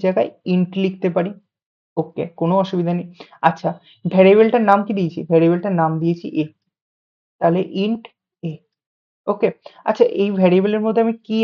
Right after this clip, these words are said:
স্টোর করেছি? ভ্যালুটা কত? সেভেন্টি, তাহলে int a is equal to seventy, এটা আমি লিখতে পারি। দেখো, এই যে সিনট্যাক্সটা আমি লিখলাম এটা কিন্তু আমাদের সি প্রোগ্রামিং এর সিনট্যাক্স, ঠিক আছে? তোমরা যারা Python প্রোগ্রামিং করে এসেছো তাদের ক্ষেত্রে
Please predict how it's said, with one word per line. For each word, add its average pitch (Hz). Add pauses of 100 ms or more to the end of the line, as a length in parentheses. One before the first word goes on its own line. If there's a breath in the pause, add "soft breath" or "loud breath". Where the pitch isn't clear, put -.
(100)
স্টোর 208 (100)
করেছি? 214
ভ্যালুটা 185
কত? 202 (180)
সেভেন্টি, 160 (540)
তাহলে 180 (180)
int 208 (200)
a 185 (120)
is 165
equal 165
to 156 (240)
seventy, 165 (520)
এটা 175
আমি 202
লিখতে -
পারি। 175 (400 loud breath)
দেখো, 196 (200)
এই 220
যে 247 (120)
সিনট্যাক্সটা 208
আমি 220 (100)
লিখলাম 170 (240)
এটা 196 (100)
কিন্তু 175 (100)
আমাদের 165 (160)
সি 208 (160)
প্রোগ্রামিং 165
এর 202
সিনট্যাক্স, 160 (140)
ঠিক 175
আছে? 214 (1000)
তোমরা 165
যারা 180
Python 175
প্রোগ্রামিং 180
করে 190
এসেছো 226 (100)
তাদের 175
ক্ষেত্রে 190